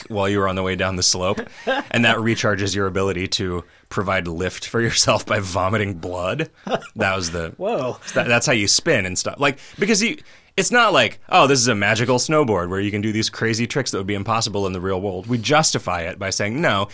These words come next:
Speaker 1: you just drink a lot of, like, nutrition shakes, and then you can vomit a whole bunch of extra blood
Speaker 2: That doesn't
Speaker 1: to spin
Speaker 2: seem
Speaker 1: yourself
Speaker 2: like,
Speaker 1: in a circle and stuff."
Speaker 2: that doesn't seem like these shakes are very nutritive. That's kind of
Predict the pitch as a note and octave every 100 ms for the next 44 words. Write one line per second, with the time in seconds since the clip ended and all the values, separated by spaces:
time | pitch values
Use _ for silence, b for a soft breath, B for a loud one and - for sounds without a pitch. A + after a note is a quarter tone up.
0 | B A#2 C3 A#2 G2+ A#2+ A#2+ G#2 G2 F#2
1 | F#2+ F2+ - b b G2+ G2+ - - C3+
2 | G#2+ F2+ - E2+ D#2+ - - b b -
3 | G#2+ G2 G2 G2 F#2 F2 F#2+ G2 F#2 F#2
4 | F#2+ F#2 F2+ F2+ F2+ - F2+ D#2+ A#2+ G2+
5 | F2 F2 F#2+ - - D#3+ E3 D#3 D3+ -
6 | _ _ - G#2+ - G#2 G2 - F#2 G2
7 | - A#2 - - - - - - D#3 E3
8 | D#3+ D3 - D#3+ C#3+ A2+ C3 - D3+ C#3+
9 | B2+ A2+ A#2 A2 - - C3 G3+ - -
10 | G2+ G2+ - A#2 - - - B2 A2